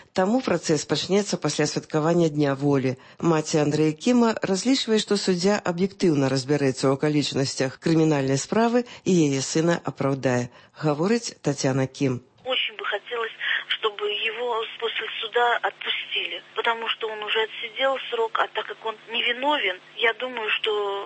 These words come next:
Speaker 2: суд будет справедлив и его отпустят.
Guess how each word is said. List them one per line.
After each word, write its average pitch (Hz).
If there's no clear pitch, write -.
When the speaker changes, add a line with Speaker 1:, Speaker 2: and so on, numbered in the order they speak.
Speaker 2:
суд 240
будет 220
справедлив 240
и 233
его 220
отпустят. -